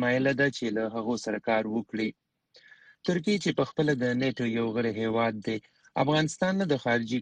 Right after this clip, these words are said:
قواو د وتلو او واک اختیار ته د طالبانو د رسیدو نه پس یې د قطر سره یو ځای دا کوشش کړی چې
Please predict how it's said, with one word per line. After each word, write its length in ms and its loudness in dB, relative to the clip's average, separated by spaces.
قواو 340 2
د 200 0
وتلو 360 0
او 80 2
واک 320 2
اختیار 480 -2
ته 80 0
د 100 0
طالبانو 500 0
د 140 0
رسیدو 420 -4
نه 100 -2
پس 240 0
یې 80 2
د 180 4
قطر 300 0
سره 240 0
یو 100 2
ځای 100 2
دا 80 2
کوشش 380 -4
کړی 180 2
چې 100 -2